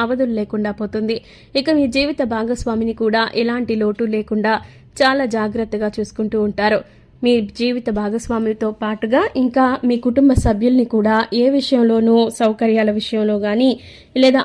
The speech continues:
ఆర్థిక పరంగా గానీ, మరే ఇతర విషయాల పరంగా గానీ ఎలాంటి లోటు లేకుండా చాలా జాగ్రత్తగా,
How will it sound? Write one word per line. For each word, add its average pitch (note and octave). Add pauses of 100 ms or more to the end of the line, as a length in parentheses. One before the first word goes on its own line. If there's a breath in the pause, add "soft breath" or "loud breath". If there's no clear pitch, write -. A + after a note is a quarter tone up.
(120)
ఆర్థిక B3 (120)
పరంగా G#3+ (120)
గానీ, A3+ (140)
మరే A#3 (120)
ఇతర A#3+ (240)
విషయాల A3
పరంగా A3 (120)
గానీ A3+ (480 loud breath)
ఎలాంటి C#4+ (480 soft breath)
లోటు C4
లేకుండా A#3 (200)
చాలా A3+ (120)
జాగ్రత్తగా, A3+